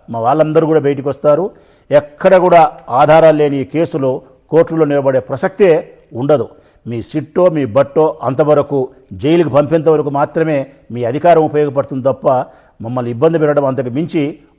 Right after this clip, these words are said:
మరొకటి మీరు చేయలేరు. ఇది పూర్తిగా అప్రజాస్వామికమైన విధానం. ఈ రాష్ట్ర ప్రజలకు ఈ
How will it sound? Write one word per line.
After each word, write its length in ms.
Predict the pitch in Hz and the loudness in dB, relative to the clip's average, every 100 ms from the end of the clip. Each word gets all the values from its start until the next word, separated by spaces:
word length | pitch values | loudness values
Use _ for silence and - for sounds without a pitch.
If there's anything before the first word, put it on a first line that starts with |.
| 117 | -4
మరొకటి 300 | 123 110 104 | -4 -4 -8
మీరు 160 | 107 95 | -12 -10
చేయలేరు. 380 | 135 135 117 101 - _ _ _ | -6 -4 -4 -6 -12 _ _ _
ఇది 100 | 107 107 | -12 -10
పూర్తిగా 420 | 131 143 160 135 127 - _ 113 | -8 -6 -2 0 -2 -4 _ -10
అప్రజాస్వామికమైన 920 | - 139 143 - 139 135 131 127 120 117 | -6 -2 -2 -2 -4 -4 -6 -8 -8 -6
విధానం. 340 | 120 151 185 247 _ _ _ 120 | -2 0 0 -4 _ _ _ -6
ఈ 40 | 123 | -2
రాష్ట్ర 280 | 165 - 156 147 | -2 -2 -6 -2
ప్రజలకు 380 | 147 147 147 131 - | -2 -2 -2 -6 -8
ఈ 40 | - | -12